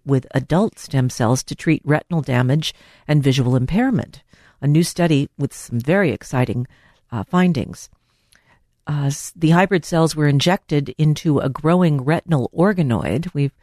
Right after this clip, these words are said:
talked about organoids before. It's a model built using stem cells that closely resembles,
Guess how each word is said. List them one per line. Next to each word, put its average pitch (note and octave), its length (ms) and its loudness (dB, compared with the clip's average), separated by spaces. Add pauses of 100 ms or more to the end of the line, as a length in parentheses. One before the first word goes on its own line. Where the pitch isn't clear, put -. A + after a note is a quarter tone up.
(120)
talked F3 240 -2
about D3+ 220 -2
organoids C#3 580 0
before. E3 440 0 (280)
It's - 360 0
a E3+ 80 -2
model E3 640 0
built E3 460 -2
using F3 360 -2
stem D3+ 340 0
cells C3 480 -2 (280)
that D3+ 400 2 (480)
closely G#3+ 580 0
resembles, D3+ 800 2